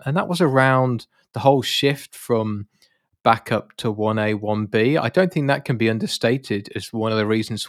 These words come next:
why the save percentage collectively has gone up,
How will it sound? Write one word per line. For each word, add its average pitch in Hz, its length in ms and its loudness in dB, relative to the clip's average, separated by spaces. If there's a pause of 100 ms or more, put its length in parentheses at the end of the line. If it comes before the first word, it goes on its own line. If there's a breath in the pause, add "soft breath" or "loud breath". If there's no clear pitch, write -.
why 110 220 -2
the 107 100 -2
save 110 320 -2
percentage - 540 -6
collectively 110 640 -4
has - 100 -8
gone 104 280 -2
up, 104 280 0